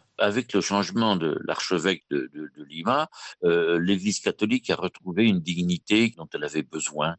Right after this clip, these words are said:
On a une Église beaucoup plus, euh, au fait des, des questions, euh, sociales, euh, avec une commission d'action sociale qui est très dynamique.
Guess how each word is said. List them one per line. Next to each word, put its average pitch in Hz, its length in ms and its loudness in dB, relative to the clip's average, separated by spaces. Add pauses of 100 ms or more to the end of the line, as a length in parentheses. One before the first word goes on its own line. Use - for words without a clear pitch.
(100)
On 101 100 4
a 110 100 4
une 107 140 4
Église 104 320 4 (220)
beaucoup 123 560 -4
plus, - 460 2
euh, 92 540 4
au 98 120 4
fait 117 400 -2
des, 90 400 -2
des 98 140 -6
questions, - 640 0
euh, 92 100 2
sociales, 101 600 0 (280)
euh, 92 340 4
avec 98 400 0
une 95 380 2
commission 98 600 2
d'action 87 480 0
sociale 98 540 0
qui - 140 -6
est 78 100 -2
très 110 160 -4
dynamique. 98 760 0